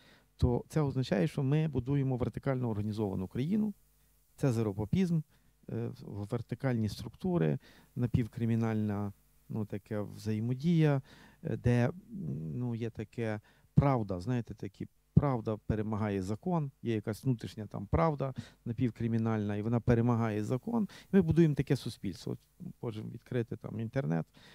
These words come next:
подивитися на там, як, як живуть русські, там, не знаю, білоруси в значній мірі, як, як живуть ті, ті країни, от ми, ми йдемо туди. Це зовсім інше суспільство, ніж то, яке,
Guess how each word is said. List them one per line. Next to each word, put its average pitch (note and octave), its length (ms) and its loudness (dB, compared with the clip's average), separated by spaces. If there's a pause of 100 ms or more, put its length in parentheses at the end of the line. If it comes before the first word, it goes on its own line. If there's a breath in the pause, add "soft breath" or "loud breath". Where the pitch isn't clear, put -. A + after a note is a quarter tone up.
(140 loud breath)
подивитися A2+ 480 -2
на G#2 360 -4 (140)
там, - 200 -8
як, - 120 -8 (160)
як G#2 200 -8
живуть G#2+ 320 -4
русські, B2 340 -6
там, - 220 -12
не - 80 -10
знаю, - 260 -10
білоруси G#2+ 600 -4 (320 loud breath)
в - 60 -18
значній G#2 400 0
мірі, G2+ 280 -2
як, A#2 180 -2
як A2 300 -2
живуть B2 300 -2
ті, A2 260 -2
ті F3 200 -2
країни, A#3+ 400 2
от A3+ 240 2
ми, E3+ 240 0 (360 loud breath)
ми C#3+ 240 2
йдемо B2+ 300 2
туди. G#2 360 -2 (200)
Це C3 260 -2
зовсім C#3 380 2
інше C#3 260 4
суспільство, - 720 -6 (420 loud breath)
ніж A#2 240 -2
то, C3+ 180 2
яке, B2 520 0